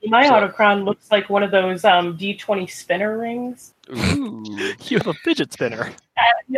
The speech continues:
Speaker 1: well, no, it's like, you know, like a ring that you put on your finger, but when you spin it, um,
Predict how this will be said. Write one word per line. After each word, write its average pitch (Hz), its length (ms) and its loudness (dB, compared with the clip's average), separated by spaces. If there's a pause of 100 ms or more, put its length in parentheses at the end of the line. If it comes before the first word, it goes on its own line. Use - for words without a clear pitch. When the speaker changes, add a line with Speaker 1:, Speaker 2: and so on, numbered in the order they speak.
Speaker 1:
well, 285 180 4
no, 311 260 6
it's - 160 -4
like, 233 200 -2
you 247 120 -6
know, 233 100 0
like 214 220 0
a 196 100 0
ring 233 360 -4
that 196 140 -8
you 208 120 -10
put 208 200 -8
on 196 140 -6
your 180 120 -10
finger, 196 480 -4 (280)
but 220 280 2
when 220 140 0
you 202 100 -4
spin 302 320 -2
it, 208 440 0
um, 175 520 0